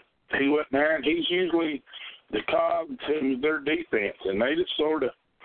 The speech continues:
went through the motions, and, and, uh, Bradley pulled out the win. Now, the rest of the time, they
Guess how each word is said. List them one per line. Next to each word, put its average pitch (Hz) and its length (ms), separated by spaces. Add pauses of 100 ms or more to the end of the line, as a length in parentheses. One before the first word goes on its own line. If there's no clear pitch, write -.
(280)
went 143 260
through 170 180
the 151 100
motions, 170 640
and, 104 300 (220)
and, 113 300
uh, 101 120 (640)
Bradley 180 400
pulled 175 180
out 175 220
the 170 60
win. 185 340
Now, 113 140
the 123 60
rest 156 320
of 180 120
the 156 60
time, 170 340 (600)
they 135 200